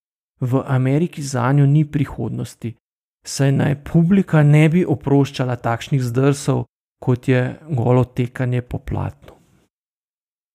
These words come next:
Nekaj let kasneje so se okoliščine že toliko spremenile, da ji je bil pripravljen ponuditi zaposlitev,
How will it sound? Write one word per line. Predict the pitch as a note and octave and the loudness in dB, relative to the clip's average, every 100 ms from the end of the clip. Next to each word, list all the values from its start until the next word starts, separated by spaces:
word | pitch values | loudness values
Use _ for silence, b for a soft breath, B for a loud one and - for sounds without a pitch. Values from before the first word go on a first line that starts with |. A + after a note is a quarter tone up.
| _ _ _ _ _ _ _ _ _ C#3+ | _ _ _ _ _ _ _ _ _ -4
Nekaj | D#3+ - A3 | -4 -2 -4
let | A3 - | -4 -2
kasneje | C#3+ - F3 F#3 E3 | -2 0 0 2 0
so | - | 0
se | C#3 C#3+ | 0 2
okoliščine | C#3 C3 F#3+ G#3 F#3 - E3+ D#3 C#3 | 2 0 -2 0 -2 -2 0 2 2
že | A#2+ A#2+ | -2 -4
toliko | F3 G3 F#3 D#3+ | -2 0 0 -2
spremenile, | - - C3 B2+ C3 E3+ G3 D#3 - B B B B | -2 -4 0 2 2 2 2 -2 -8 B B B B
da | C3 C3 | -4 0
ji | C3+ C#3 | 2 4
je | C3+ | 4
bil | C#3+ E3+ | 2 0
pripravljen | D3 C#3 C#3+ C#3 B2+ D3 F#3+ E3+ | -2 -4 -4 -2 -2 -2 0 0
ponuditi | C#3+ C#3 C#3+ E3 F3+ E3 D#3+ | 2 2 4 2 0 -4 -4
zaposlitev, | B2+ B2 B2 - C#3+ D3+ - F#3 | -2 -4 -6 -8 -8 -6 -2 -2